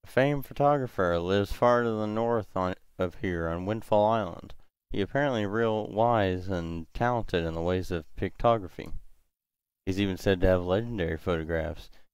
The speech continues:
that he treasures above all other things. He keeps them hidden away in a secret safe, or so they say.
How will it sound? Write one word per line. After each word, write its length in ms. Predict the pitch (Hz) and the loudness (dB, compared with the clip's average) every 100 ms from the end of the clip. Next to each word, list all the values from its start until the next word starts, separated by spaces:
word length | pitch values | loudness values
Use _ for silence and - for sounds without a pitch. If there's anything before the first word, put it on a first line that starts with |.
| _ | _
that 100 | 90 | 2
he 260 | 85 82 82 | 2 0 -4
treasures 520 | - 107 110 104 92 | 0 2 2 -2 -8
above 240 | 87 87 | 0 2
all 400 | 90 104 117 120 - | 4 2 2 -2 0
other 240 | 104 110 | 2 2
things. 440 | - 85 - - | -2 -4 -4 -8
He 60 | - | -10
keeps 320 | - - 104 | -10 -8 -6
them 140 | - 82 | -6 -2
hidden 240 | 104 95 | -2 -2
away 260 | 92 95 87 | 0 0 0
in 80 | |
a 60 | 80 | -4
secret 460 | - - - - - | -6 -10 -6 -8 -6
safe, 440 | - 120 80 - | 0 0 0 -8
or 60 | - | -16
so 240 | - 85 | -8 -6
they 140 | 76 | -6
say. 260 | 80 76 71 | -8 -8 -10